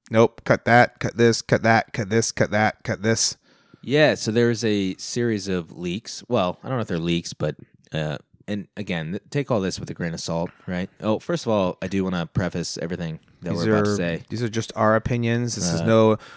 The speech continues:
Speaker 2: I do work for
Speaker 1: this in
Speaker 2: Disney.
Speaker 1: no way affre-, aff-, affects our, uh,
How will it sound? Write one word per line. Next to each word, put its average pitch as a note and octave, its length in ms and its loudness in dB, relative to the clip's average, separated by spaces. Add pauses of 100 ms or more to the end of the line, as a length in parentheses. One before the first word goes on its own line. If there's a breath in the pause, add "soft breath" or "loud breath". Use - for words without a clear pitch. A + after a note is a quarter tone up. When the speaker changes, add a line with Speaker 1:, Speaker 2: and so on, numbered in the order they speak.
(140 loud breath)
Speaker 2:
I F#2 60 -4
do F#2+ 140 2
work G2+ 140 2
for C#3+ 80 -2
Speaker 1:
this C#3 80 2
in C#3+ 60 6
Speaker 2:
Disney. C3+ 120 8
Speaker 1:
no B2+ 140 8
way B2 160 8
affre-, A#2+ 400 4
aff-, A#2 200 0
affects A2+ 500 2
our, A2 340 8
uh, G#2+ 560 6